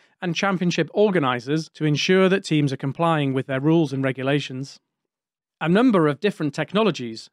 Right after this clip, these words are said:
for measuring torque have been used, but not all have been successful. Magnetostrictive sensors have shown promise, but bring significant restrictions on shaft material choice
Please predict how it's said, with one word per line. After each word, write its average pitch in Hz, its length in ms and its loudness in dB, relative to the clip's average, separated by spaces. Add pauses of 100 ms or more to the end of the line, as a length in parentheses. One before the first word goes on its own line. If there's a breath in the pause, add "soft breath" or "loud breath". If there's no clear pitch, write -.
for 156 100 -8
measuring 196 480 2
torque 147 420 -2
have 151 220 -4
been 135 180 -6
used, 139 440 -2 (220)
but 165 120 -6
not 165 200 0
all 190 240 4
have 139 160 -4
been 165 160 0
successful. 160 640 -6 (480)
Magnetostrictive 175 880 0
sensors 196 540 -4
have 139 140 -10
shown 196 360 2
promise, 160 520 -2 (280 soft breath)
but 151 160 -6
bring 175 240 0
significant 190 680 0
restrictions 147 760 -4
on 147 140 -4
shaft - 360 -4
material 160 540 0
choice 143 420 -8